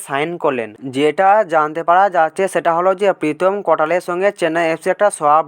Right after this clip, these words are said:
ডিল হয়েছে। তো কেরালা ব্লাস্টার এফসি থেকে প্রীতম কোটাল তিনি চেন্নাই এফসিতে গেছেন এবং, উম, চেন্নাই এফসি থেকে বিকাশ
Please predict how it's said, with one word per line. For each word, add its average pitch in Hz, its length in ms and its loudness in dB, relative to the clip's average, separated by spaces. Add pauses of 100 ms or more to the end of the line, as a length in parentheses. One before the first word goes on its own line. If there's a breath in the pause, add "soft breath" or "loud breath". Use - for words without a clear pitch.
ডিল 185 200 0
হয়েছে। 147 300 0 (460 loud breath)
তো 165 60 -2 (200)
কেরালা 160 360 2
ব্লাস্টার 165 340 0 (140)
এফসি 151 220 -8
থেকে 185 140 -2 (120)
প্রীতম 156 280 -2 (100)
কোটাল 180 220 2 (100)
তিনি 180 120 0 (120)
চেন্নাই 160 300 -2
এফসিতে 175 300 -4
গেছেন 180 300 0
এবং, 208 140 0 (520 loud breath)
উম, 151 200 -4
চেন্নাই 151 280 0 (120)
এফসি 165 220 -8
থেকে 185 140 -2 (160)
বিকাশ 208 340 2